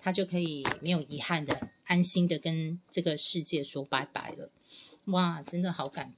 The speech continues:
动哦。那后面你刚刚还有什么？哪一段？嗯，而且这个爸爸到底有多认真的吧？到底跟着孩子生活啊，这，这一段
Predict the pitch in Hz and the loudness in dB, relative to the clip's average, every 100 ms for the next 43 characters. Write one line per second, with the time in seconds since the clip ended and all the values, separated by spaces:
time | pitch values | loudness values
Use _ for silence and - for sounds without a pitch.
0 | - 165 143 131 - - - - - - | -2 -2 -2 -8 -2 -2 -4 -12 -10 -2
1 | 226 254 240 214 180 196 196 185 170 170 | 4 6 6 4 4 4 4 4 2 0
2 | - 139 135 156 151 160 185 156 170 _ | -2 -6 -8 -6 -6 0 0 0 -4 _
3 | _ _ _ _ _ - - - - - | _ _ _ _ _ -16 -12 -12 -16 -20
4 | _ _ _ _ _ _ _ - 226 220 | _ _ _ _ _ _ _ -8 0 2
5 | 190 151 - - - - 247 262 240 285 | 2 -2 -8 -20 -20 4 6 8 10 12
6 | 247 262 220 175 180 185 165 156 175 185 | 12 10 8 8 8 8 4 6 6 6
7 | 170 - 156 151 143 147 147 202 180 139 | 4 4 2 0 2 2 6 6 6 2
8 | - _ - - 208 202 165 156 156 180 | -6 _ -2 4 6 6 4 2 2 2
9 | 175 160 135 131 135 165 - 180 170 180 | 4 2 -2 -4 -4 -2 4 4 6 4
10 | 156 | 2